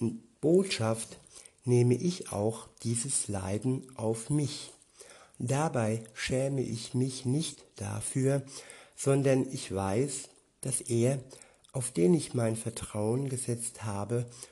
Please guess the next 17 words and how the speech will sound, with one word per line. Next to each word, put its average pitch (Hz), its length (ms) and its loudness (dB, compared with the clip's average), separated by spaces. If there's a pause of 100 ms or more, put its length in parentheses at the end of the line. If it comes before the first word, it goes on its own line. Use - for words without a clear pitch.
(160)
und 120 220 -2
immer 190 200 4
noch 123 180 2
setze, 131 560 0 (500)
in 127 160 2
der 117 140 0
Lage 139 400 0
ist, - 420 -2 (400)
das, 139 400 0 (420)
was 120 220 0
er 117 80 4
mir 110 260 0
anvertraut 127 840 -2
hat, 123 300 -4 (1120)
unversehrt 120 840 2 (260)
zu 131 160 -2
bewahren 113 680 -2